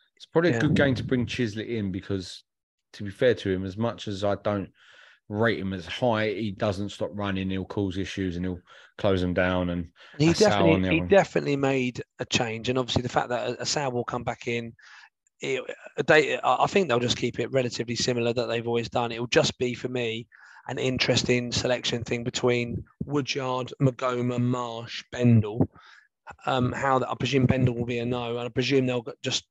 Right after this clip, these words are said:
Speaker 2: go with Magoma and, um,
Speaker 1: Woodyard.
Speaker 2: Magoma and Woodyard, and Pearl will sit in the hole. Pearl was, was decent again. I, he wasn't unbelievable, but he was good enough on, um, on Tuesday night. But I feel like it's, it's a game that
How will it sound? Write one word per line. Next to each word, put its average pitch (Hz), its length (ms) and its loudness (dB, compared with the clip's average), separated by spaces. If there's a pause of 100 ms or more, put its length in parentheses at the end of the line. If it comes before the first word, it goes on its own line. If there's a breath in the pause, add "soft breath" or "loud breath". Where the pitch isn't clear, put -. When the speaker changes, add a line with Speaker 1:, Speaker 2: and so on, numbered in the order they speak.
Speaker 2:
go 123 100 -2
with 120 220 -2
Magoma 123 640 2 (480 soft breath)
and, 127 300 0
um, 131 480 4 (260)
Speaker 1:
Woodyard. 104 320 0
Speaker 2:
Magoma 143 320 6
and 139 100 4
Woodyard, 127 520 -2 (100)
and 127 380 -2
Pearl 135 240 6
will 127 100 6
sit 127 220 0
in 120 100 -4
the 117 80 -4
hole. 117 400 -2 (360 soft breath)
Pearl 139 220 6
was, 123 300 4
was 127 160 -4
decent 127 420 -2
again. 117 300 -4
I, 113 220 -2
he 131 200 -6
wasn't 131 300 2
unbelievable, 113 480 0
but 120 140 2
he 120 60 -6
was 120 180 -2
good 135 180 4
enough 120 320 -4
on, 117 180 0
um, 117 280 -4 (440 loud breath)
on 127 120 0
Tuesday 123 320 2
night. 127 320 0
But 127 200 4 (380 loud breath)
I - 60 -4
feel 208 200 6
like 180 280 4
it's, 147 160 -8
it's - 240 -6
a 147 40 -2
game 156 320 4
that 139 220 4